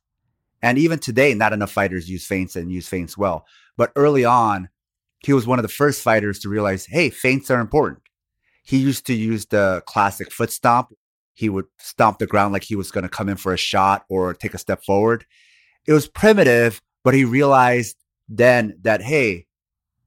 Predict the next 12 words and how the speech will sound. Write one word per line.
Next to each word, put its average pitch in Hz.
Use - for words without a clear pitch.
I 110
need 123
to 120
get 120
them 113
to 104
bite 104
on 95
something 87
that 87
isn't 87
there. 73